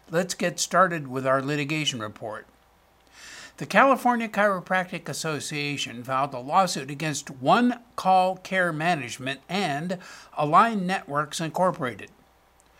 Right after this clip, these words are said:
The association claims that the defendants engaged in acts of unfair competition and seeks an injunction against the alleged practices and money damages.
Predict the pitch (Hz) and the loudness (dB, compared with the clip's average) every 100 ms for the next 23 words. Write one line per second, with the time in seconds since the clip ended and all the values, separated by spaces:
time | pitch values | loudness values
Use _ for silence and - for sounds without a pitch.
0 | - - - 135 123 127 139 117 135 127 | -20 -20 -14 -10 -6 -4 -4 -4 -6 -4
1 | 113 127 - - 233 160 185 160 170 165 | -6 -8 -6 -2 -2 -2 -6 -8 -8 -8
2 | 170 165 208 208 196 185 180 180 151 165 | -8 -4 -2 -2 0 -2 -2 -6 -6 -4
3 | 160 147 - 156 143 139 - _ - 175 | -4 -6 -6 -4 -4 -6 -12 _ 0 4
4 | 208 226 - 165 143 - 180 220 214 202 | 4 0 -4 -4 -4 -4 -2 0 -2 -2
5 | 202 196 180 170 151 165 160 - 110 139 | -2 -2 -4 -2 -8 -6 -4 -4 -8 -14
6 | 156 _ _ - - - 147 127 - 160 | -16 _ _ -20 -20 -6 -6 -2 -2 -4
7 | - 139 143 139 185 254 220 214 190 165 | -4 -4 -2 0 2 2 0 -2 -4 -4
8 | 175 160 160 143 151 151 131 - 165 170 | -4 -4 -4 -4 -4 -4 -6 -4 -2 -2
9 | 170 139 175 180 170 202 247 185 196 180 | -4 -4 -4 -4 -6 -4 -2 -2 -2 -2
10 | 185 185 180 180 123 98 - - - | -4 -4 -2 -2 -4 -10 -14 -10 -12